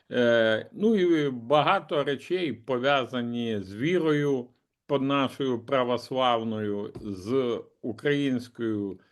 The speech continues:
церквою і її майбутнім. Вітаю, пане Олександре, і вітаю все чесне товариство з Різдвом Христовим.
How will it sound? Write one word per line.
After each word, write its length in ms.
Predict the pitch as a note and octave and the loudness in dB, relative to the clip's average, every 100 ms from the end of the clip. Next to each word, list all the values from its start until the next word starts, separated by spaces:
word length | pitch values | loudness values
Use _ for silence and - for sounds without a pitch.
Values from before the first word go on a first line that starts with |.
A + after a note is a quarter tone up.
| _ - | _ -8
церквою 1000 | - E3+ E3+ D3 - C3+ B2 B2 A2 A2 | 2 4 4 2 -4 -2 0 0 -2 -4
і 80 | A#2 | -4
її 540 | A#2 A2+ A#2+ C3+ A#2+ - _ _ - | -2 0 0 0 -2 -6 _ _ -4
майбутнім. 680 | A#2+ B2 A#2 G#2+ - G2 A2 | 0 2 0 -4 -4 -4 -2
Вітаю, 480 | D3+ E3 E3+ C#3+ | 2 4 6 4
пане 380 | A#2+ D3+ C#3 C3+ | 2 2 4 2
Олександре, 680 | C3+ C3+ - F#3 F#3+ E3+ E3 - | 2 0 -2 0 0 -2 -8 -4
і 140 | D3+ | 0
вітаю 460 | D#3+ D#3 F#3 F#3 D#3+ | 0 2 4 4 2
все 280 | D3 G3 | 0 -2
чесне 520 | D#3 F#3 E3 - F#3+ D#3+ | 0 0 -2 -2 -4 -2
товариство 840 | D#3+ D#3 E3 G3+ F3+ - F3 C#3+ | 0 0 2 0 -2 -4 -2 -2
з 100 | C3 | 0
Різдвом 600 | E3 C#3 C#3 C#3+ C3+ G#2 | 0 -2 -4 2 2 0
Христовим. 760 | - G2+ - - G#2+ F2+ E2 | -8 -12 -12 -10 -4 -4 -6